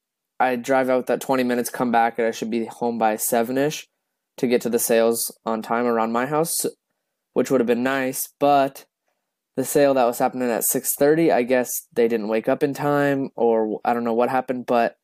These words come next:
that sale never ended up even happening. So I got up super early, drove all the way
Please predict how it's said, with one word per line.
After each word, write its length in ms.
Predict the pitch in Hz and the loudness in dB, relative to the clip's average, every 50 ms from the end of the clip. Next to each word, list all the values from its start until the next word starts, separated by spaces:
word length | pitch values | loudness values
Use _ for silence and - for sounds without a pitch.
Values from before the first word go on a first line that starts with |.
| _ _ _ _ _ _ - | _ _ _ _ _ _ -2
that 160 | 127 117 120 | -2 0 0
sale 260 | - - 127 123 120 120 | 0 0 0 0 0 0
never 260 | 117 117 113 117 113 | 0 -2 -2 0 -2
ended 280 | - 110 117 117 113 | -2 -2 -2 -2 -2
up 80 | 113 107 | -2 -2
even 220 | 113 110 110 110 | -4 -6 -6 -8
happening. 600 | - - 117 117 117 - 127 127 131 135 143 151 - _ _ _ _ _ _ _ _ - | -6 -4 -2 -2 -2 -2 -4 -4 -4 -4 -4 -8 -12 _ _ _ _ _ _ _ _ -6
So 340 | - - 120 113 110 - - | 0 2 4 4 4 2 2
I 140 | 95 117 113 | 0 0 0
got 220 | 113 117 117 117 | 0 0 2 2
up 120 | 113 - | 0 -2
super 300 | - - 143 131 131 110 | -2 -2 -2 0 2 2
early, 480 | 90 120 123 120 123 120 120 120 120 - | 4 4 4 4 4 2 2 0 -4 -6
drove 280 | - - 123 117 117 117 | -2 0 2 2 2 2
all 120 | 117 120 | 2 2
the 60 | 120 120 | 2 2
way 360 | 117 117 117 117 117 - | 2 2 2 2 0 -2